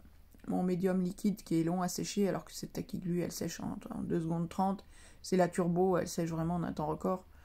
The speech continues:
Donc, euh, et, et elle tient dans le temps, ça dure, hein, donc, euh, on est tranquille. Hop, voilà, tout est collé. On arrive au bout.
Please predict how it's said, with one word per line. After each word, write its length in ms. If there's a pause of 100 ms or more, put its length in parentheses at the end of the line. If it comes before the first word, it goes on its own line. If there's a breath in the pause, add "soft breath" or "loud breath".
(580 soft breath)
Donc, 280
euh, 360
et, 260
et 260
elle 220
tient 240
dans 160
le 60
temps, 340 (160)
ça 180
dure, 240
hein, 140
donc, 240
euh, 180 (280)
on 120
est 60
tranquille. 440 (1500 soft breath)
Hop, 300 (200)
voilà, 400 (200)
tout 280 (140)
est 240 (120)
collé. 360 (260)
On 140
arrive 200
au 60
bout. 220